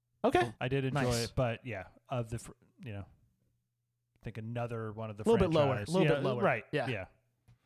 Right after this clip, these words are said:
Speaker 1: But still very entertaining.
Speaker 2: Yeah, definitely. Fun time at the movies for sure, which, you know, I'm gonna,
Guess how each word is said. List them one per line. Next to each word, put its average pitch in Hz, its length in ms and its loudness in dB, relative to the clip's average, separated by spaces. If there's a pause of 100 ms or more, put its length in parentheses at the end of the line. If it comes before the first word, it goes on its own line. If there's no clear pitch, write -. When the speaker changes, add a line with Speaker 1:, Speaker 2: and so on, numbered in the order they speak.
(640)
Speaker 1:
But 226 120 0
still 269 180 2
very 175 240 4
entertaining. 117 460 -4 (120)
Speaker 2:
Yeah, 110 120 -4 (340)
definitely. 110 360 -6 (520)
Fun 120 160 -8
time 113 220 -6
at - 40 -12
the 110 80 -10
movies 101 360 -6
for 104 100 -8
sure, 113 260 -2
which, 107 280 -6
you 107 40 -6
know, 101 120 -6
I'm 95 100 -8
gonna, 92 300 -12